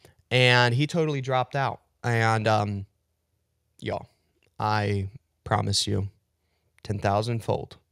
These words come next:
Um, if he goes and becomes a apprentice to either electrical, uh, company or business that does electrical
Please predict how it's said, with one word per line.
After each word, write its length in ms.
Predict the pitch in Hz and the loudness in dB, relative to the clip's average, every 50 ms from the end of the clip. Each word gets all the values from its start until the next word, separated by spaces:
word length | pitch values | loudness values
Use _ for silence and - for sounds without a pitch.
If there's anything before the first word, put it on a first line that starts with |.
| _ _ _ _ _ _ _ _ _ _ - | _ _ _ _ _ _ _ _ _ _ -12
Um, 280 | - 98 101 - 87 | -8 -8 -8 -6 -6
if 140 | 90 104 - | -8 -8 -6
he 140 | - 127 127 | -4 -4 0
goes 600 | 127 135 131 131 127 127 123 123 123 123 120 - - _ - | 2 4 4 4 4 4 4 2 0 -2 -2 -6 -10 _ -4
and 460 | 117 117 117 113 113 113 110 104 95 | 0 2 4 4 4 2 0 -2 -4
becomes 520 | 120 113 - 117 120 113 113 110 107 - - - | -6 -4 -2 0 2 2 2 0 -2 -4 -2 0
a 220 | 113 113 110 107 | 2 4 4 4
apprentice 600 | 110 - - - 123 120 120 127 131 - - - - - - - - _ _ - | 2 -2 -2 -2 -2 0 0 -2 -2 -4 -6 -10 -12 -16 -20 -20 -20 _ _ -12
to 400 | - - - 117 110 110 107 110 | -8 -4 -2 0 0 0 0 -2
either 340 | - 117 120 113 107 107 107 | -2 -2 -2 0 0 0 0
electrical, 840 | 110 110 120 131 - - 139 123 - - 135 127 127 123 123 - _ _ _ _ _ _ _ | 2 2 2 2 0 -2 -8 -6 0 2 4 6 6 6 4 0 _ _ _ _ _ _ _
uh, 320 | - 120 117 107 104 104 - - - _ - - - | -2 0 2 2 2 2 -2 -6 -10 _ -20 -12 -6
company 560 | - 139 131 127 - 139 123 123 123 123 123 - _ - - _ - | -2 0 0 0 0 -2 -2 0 0 -2 -4 -6 _ -20 -20 _ -10
or 80 | - 107 | -10 -6
business 420 | 98 113 113 113 113 123 120 117 - | 0 0 2 2 2 0 -2 -2 0
that 220 | - 110 113 - _ _ _ - | 0 -2 -2 -4 _ _ _ -4
does 220 | - 110 113 110 | -2 -2 -2 -2
electrical 640 | 110 107 107 107 - - 120 - - 117 113 110 | -2 -2 -4 -4 -4 -8 -8 -2 0 0 0 -2